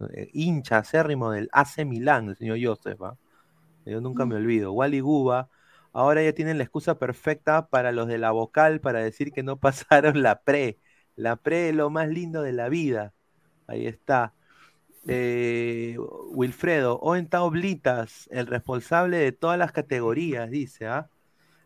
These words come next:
Speaker 1: Y Jaro Rojas, "El fútbol peruano está en crisis y la única forma de cambiarlo es que el hincha, los verdaderos dueños del fútbol, pidan como loco la inversión hasta más no poder.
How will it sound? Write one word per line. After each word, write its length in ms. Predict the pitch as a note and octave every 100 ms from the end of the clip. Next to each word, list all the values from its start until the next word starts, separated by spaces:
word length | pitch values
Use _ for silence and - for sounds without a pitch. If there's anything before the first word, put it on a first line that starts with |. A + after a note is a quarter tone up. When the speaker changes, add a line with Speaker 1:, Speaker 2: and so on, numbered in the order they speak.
| _
Speaker 1:
Y 140 | A2+
Jaro 320 | - F3 F#3
Rojas, 520 | D3+ F#3 F3+ - B2 -
"El 100 | B2+
fútbol 260 | D#3 G3
peruano 280 | D#3+ D3 F3
está 160 | D#3+ F3+
en 140 | E3+
crisis 480 | - F#3 E3+ B2+ A2
y 80 | A#2+
la 120 | B2+
única 300 | F3+ G3 C#3+
forma 300 | - E3+ F#3
de 80 | F3+
cambiarlo 760 | B2+ B2 C#3 F3 F3+ F#3+ F#3+
es 180 | D3 D3
que 140 | - C#3
el 100 | E3
hincha, 360 | D#3+ A2+ -
los 100 | A2+
verdaderos 360 | A2+ A2+ D#3 D#3
dueños 220 | D3+ D#3+
del 100 | C#3
fútbol, 540 | A#2 - D#3 D#3 E3+ F#3 _ _ _ _ -
pidan 280 | F#3 G3
como 260 | F#3+ D#3 C3
loco 300 | D3+ F#3+ G3
la 80 | E3
inversión 560 | C3 A#2+ A2+ - F#3+ F3
hasta 200 | - B2+
más 180 | C3+
no 140 | C#3+ C#3+
poder. 340 | A#2 A2+ G2+